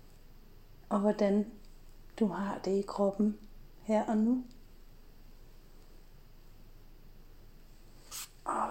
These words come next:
vi åbner øjnene, hvis de ikke allerede er åbne. Så strækker vi lige godt ud. Og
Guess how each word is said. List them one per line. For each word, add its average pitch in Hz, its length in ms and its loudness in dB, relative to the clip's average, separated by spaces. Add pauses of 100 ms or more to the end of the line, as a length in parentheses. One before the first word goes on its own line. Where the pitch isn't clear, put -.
vi 202 140 -2
åbner 214 480 6
øjnene, 254 440 6
hvis 254 180 4
de 254 100 -2
ikke 233 160 0
allerede 190 360 0
er 247 360 0
åbne. 269 560 6 (400)
Så - 260 -6
strækker - 960 0
vi - 60 -12
lige 247 320 0
godt 247 300 4
ud. 302 340 6 (1800)
Og 302 520 6